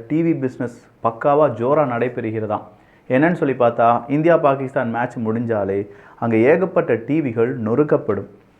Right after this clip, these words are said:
நாளைக்கு நிறைய காணொளிகள் வரும் பாருங்களேன். பாகிஸ்தானுடைய தீவிர கிரிக்கெட் ரசிகர்கள் இத்தனை டி விகளை போட்டு உடைத்தார்கள் அப்படின்னு சொல்லி. இந்த முறையும் அது நடந்திருக்கு. அப்ப இந்த சாம்பியன்ஸ் ட்ராஃபி அப்படின்னு சொல்லும்போது கடைசி நிமிடம் வரை கோலி நூறு அடிப்பாரா இல்லையா அப்படிங்கிற ஒரு பரபரப்பு.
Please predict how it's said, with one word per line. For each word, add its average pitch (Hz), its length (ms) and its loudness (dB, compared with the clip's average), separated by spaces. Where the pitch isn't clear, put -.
நாளைக்கு 143 420 2
நிறைய 135 320 0
காணொளிகள் 131 480 0
வரும் 117 240 0
பாருங்களேன். 110 440 -4
பாகிஸ்தானுடைய 117 840 -2
தீவிர 139 560 0
கிரிக்கெட் 139 340 0
ரசிகர்கள் 123 640 0
இத்தனை 123 360 -2
டி 143 180 -2
விகளை 139 280 -2
போட்டு 127 340 -2
உடைத்தார்கள் 117 520 0
அப்படின்னு 107 300 -4
சொல்லி. 104 440 -4
இந்த 170 220 2
முறையும் 165 320 4
அது 123 140 0
நடந்திருக்கு. 120 680 -2
அப்ப 180 180 4
இந்த 196 120 0
சாம்பியன்ஸ் 196 500 4
ட்ராஃபி 165 160 2
அப்படின்னு 156 220 0
சொல்லும்போது 160 380 -2
கடைசி 160 360 2
நிமிடம் 156 360 -2
வரை 156 220 2
கோலி 147 380 4
நூறு 139 260 2
அடிப்பாரா 143 380 2
இல்லையா 135 340 -2
அப்படிங்கிற 131 320 -4
ஒரு 120 160 -4
பரபரப்பு. 123 720 -2